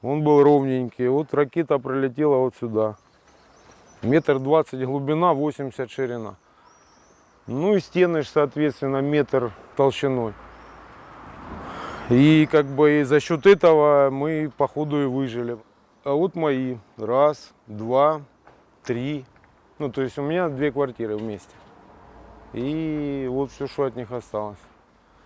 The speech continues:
Это, типа, на мой взгляд, была самая безопасная комната.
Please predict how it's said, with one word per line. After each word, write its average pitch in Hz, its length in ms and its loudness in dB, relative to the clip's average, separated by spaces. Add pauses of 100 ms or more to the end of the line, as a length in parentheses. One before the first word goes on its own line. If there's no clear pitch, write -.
(400)
Это, 139 260 -2
типа, 127 340 -4
на 123 140 -6
мой 123 180 -4
взгляд, 131 280 0
была 120 280 -2
самая 127 320 -8
безопасная 117 720 -6
комната. 139 640 -8